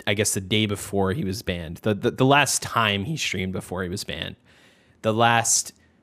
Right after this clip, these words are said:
maybe five or six minutes, he's acting a little bit strange. And now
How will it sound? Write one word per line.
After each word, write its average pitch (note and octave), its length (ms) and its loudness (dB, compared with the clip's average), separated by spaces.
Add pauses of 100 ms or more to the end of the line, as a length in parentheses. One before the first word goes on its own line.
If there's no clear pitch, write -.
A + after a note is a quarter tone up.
(140)
maybe C3 200 0
five C3 500 2
or C#3+ 100 2
six - 380 -2
minutes, G2 680 -2 (560)
he's B2 180 2
acting D#3 240 4
a C3+ 40 6
little A2 160 6
bit F#2+ 120 0
strange. - 540 -6 (460)
And A2 400 2 (220)
now C3 440 4